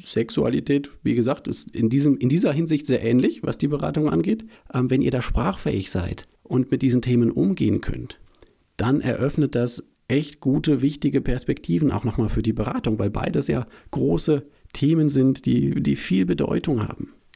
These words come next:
Und wenn die Klientinnen und Klienten aber merken, dass ihr über diese Themen weggeht, weil ihr möglicherweise damit nicht viel anfangen könnt, dann verpasst ihr da einfach eine Chance.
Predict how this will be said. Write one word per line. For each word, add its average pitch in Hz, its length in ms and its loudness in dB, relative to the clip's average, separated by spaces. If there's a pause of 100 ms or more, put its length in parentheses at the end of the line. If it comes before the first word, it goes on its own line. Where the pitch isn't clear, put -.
(240)
Und 135 160 2
wenn 135 140 4
die 139 100 2
Klientinnen 139 540 2
und - 160 -2
Klienten 131 380 0
aber 110 180 0
merken, 127 400 0 (320)
dass 117 180 0
ihr 139 60 2
über 117 180 2
diese 113 240 0
Themen 113 380 2
weggeht, - 680 -4 (180)
weil 107 400 -4
ihr 117 120 4
möglicherweise 113 880 2 (800)
damit 123 260 2
nicht 135 140 0
viel - 120 2
anfangen 135 460 -2
könnt, - 320 -6 (480)
dann 110 400 0
verpasst - 420 -2
ihr 156 60 0
da 127 100 -2
einfach 131 260 -4
eine 131 180 0
Chance. - 680 -4